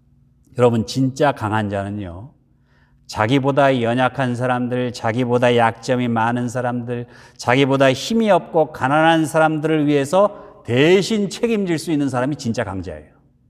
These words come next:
그래서 진짜 강한 자는요, "내, 내 책임입니다." 이렇게 할 수 있는 사람이에요. 여러분, 저 토마스 에디슨 아시죠?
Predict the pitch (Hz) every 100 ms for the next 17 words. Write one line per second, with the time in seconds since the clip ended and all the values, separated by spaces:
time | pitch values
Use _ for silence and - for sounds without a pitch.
0 | _ _ _ _ _ _ _ _ _ _
1 | _ _ _ _ _ _ _ _ _ _
2 | _ _ _ _ _ _ _ _ _ _
3 | _ _ _ 135 143 165 170 98 82 -
4 | 131 143 156 - 113 120 113 107 107 110
5 | 139 104 - _ _ _ - 101 135 135
6 | 131 120 131 - 151 156 143 139 151 156
7 | 110 - - - _ _ _ _ _ _
8 | - 127 131 110 - 95 82 - - _
9 | _ _ _ _ _ _ _ _ _ _
10 | _ _ _ _ _ _ _ _ _ _
11 | _ _ _ _ 127 151 165 151 143 -
12 | 185 175 147 147 131 139 131 139 120 113
13 | - -